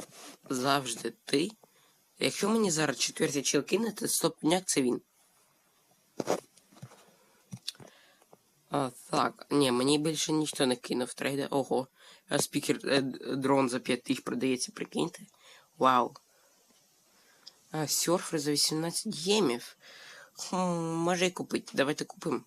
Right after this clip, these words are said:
Бем. Ага, він в трейді, тому давайте за двадцять одного такого купимо.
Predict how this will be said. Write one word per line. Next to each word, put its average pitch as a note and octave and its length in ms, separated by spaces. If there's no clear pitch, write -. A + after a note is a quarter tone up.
Бем. C3+ 400
Ага, C3+ 480
він C#3 140
в C#3+ 140
трейді, A#2+ 420
тому C#3+ 220
давайте C3+ 440
за C3 120
двадцять B2 460
одного C#3+ 360
такого C3 320
купимо. B2+ 480